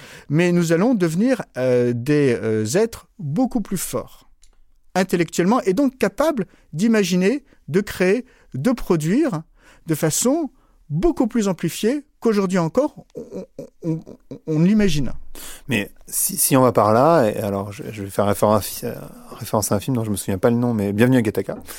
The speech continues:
Speaker 2: dont je me souviens le nom. Euh, on pourrait imaginer que seuls les riches peuvent se faire augmenter et les pauvres, euh, pas vraiment, en fait.
Speaker 1: Non, parce que si on vit dans ce type de société-là, ça sera la guerre, la révolution, la guerre.
Speaker 2: Ce que tu disais au début.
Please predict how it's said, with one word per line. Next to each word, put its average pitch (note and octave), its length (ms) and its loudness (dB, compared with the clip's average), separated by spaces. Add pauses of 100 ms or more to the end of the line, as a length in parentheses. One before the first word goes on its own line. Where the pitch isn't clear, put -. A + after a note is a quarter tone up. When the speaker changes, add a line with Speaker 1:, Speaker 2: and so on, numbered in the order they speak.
(280)
Speaker 2:
dont G#2 80 -6
je G#2+ 60 -6
me G#2+ 80 -4
souviens G2+ 220 -2
le F#2 60 -2
nom. C#3 100 -8 (420)
Euh, G#2+ 600 6
on B2 80 0
pourrait B2 180 4
imaginer A#2+ 300 4
que C3+ 120 2
seuls D3 260 4
les A#2 140 6
riches D#3 220 0
peuvent B2+ 160 -2
se - 80 -6
faire G2+ 140 2
augmenter G2 640 0
et G2 40 -2
les F#2 120 -4
pauvres, C3 320 -2
euh, G2 160 -2
pas G2+ 140 -8
vraiment, C3+ 240 -6
en G#2+ 40 -8
fait. - 340 -16
Speaker 1:
Non, E3+ 300 2 (480)
parce B2 160 -6
que C3 80 -6
si - 220 -2
on A3+ 80 2
vit G3+ 100 0
dans F3+ 100 -2
ce - 120 -6
type F#3+ 180 -6
de F3 80 0
société-là, D3 720 -2
ça - 140 -12
sera - 160 -8
la A2 100 -2
guerre, G#2 380 -4 (380)
la D3 140 2
révolution, C#3 720 0 (280)
la C3 160 0
guerre. A#2+ 340 2
Speaker 2:
Ce D3 40 -8
que - 80 -4
tu G2+ 120 -8
disais G#2+ 160 0
au G#2 40 2
début. F#2 220 -4